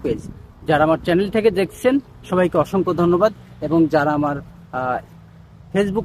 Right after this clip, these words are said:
পেজ থেকে দেখছেন, আমার পেজের নাম কামরুল মালয়েশিয়া প্রবাসী Facebook পেজ এবং আমার চ্যানেলের নাম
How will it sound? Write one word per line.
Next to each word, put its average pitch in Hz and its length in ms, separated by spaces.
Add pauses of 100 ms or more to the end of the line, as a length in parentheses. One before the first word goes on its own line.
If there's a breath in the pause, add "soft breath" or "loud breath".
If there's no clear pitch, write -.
পেজ 233 260
থেকে 202 180
দেখছেন, 160 360
আমার 180 240
পেজের 185 260
নাম 208 200
কামরুল 175 340
মালয়েশিয়া 165 480
প্রবাসী 170 460 (380)
Facebook 160 340
পেজ 208 360 (200)
এবং 147 300 (360)
আমার 147 340
চ্যানেলের 208 440
নাম 175 260